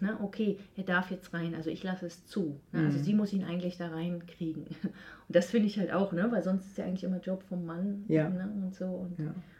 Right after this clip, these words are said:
Speaker 1: ja. Und deshalb ist es manchmal schön, wenn er nicht so sch-, so fest ist, sondern auch weich sein
Speaker 2: Ja, mega
Speaker 1: kann.
Speaker 2: schön. Mhm.
Speaker 1: Das ist manchmal weniger gefährlich. Aber auch das andere ist,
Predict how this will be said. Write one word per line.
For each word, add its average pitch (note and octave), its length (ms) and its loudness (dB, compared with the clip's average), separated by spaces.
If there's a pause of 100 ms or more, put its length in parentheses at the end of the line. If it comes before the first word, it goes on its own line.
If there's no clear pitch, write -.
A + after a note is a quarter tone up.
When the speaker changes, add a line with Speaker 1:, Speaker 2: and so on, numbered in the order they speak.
(400)
Speaker 1:
ja. F3 280 -2 (800)
Und F#3+ 80 2
deshalb G3+ 180 6
ist A#3 120 0
es A3+ 120 -4
manchmal G3+ 300 2
schön, A3+ 360 10
wenn F3+ 120 4
er F3 100 -2
nicht G3 320 0
so E3 160 -2
sch-, - 260 -8
so E3 220 -4
fest F3+ 400 -4
ist, D#3+ 120 -8
sondern D#3+ 300 -4
auch D#3+ 200 -8
weich F3 420 2
sein D3+ 80 8
Speaker 2:
Ja, C#3 200 10
mega D3 200 10
Speaker 1:
kann. D#3+ 100 6
Speaker 2:
schön. C#3 480 0
Mhm. C#3 40 4
Speaker 1:
Das C3+ 120 2
ist D3+ 140 0
manchmal F3+ 400 0
weniger F#3 640 -2 (240)
gefährlich. G3 500 0
Aber E3 140 0
auch - 80 -4
das G#3 200 -2
andere G#3+ 460 2
ist, - 320 -4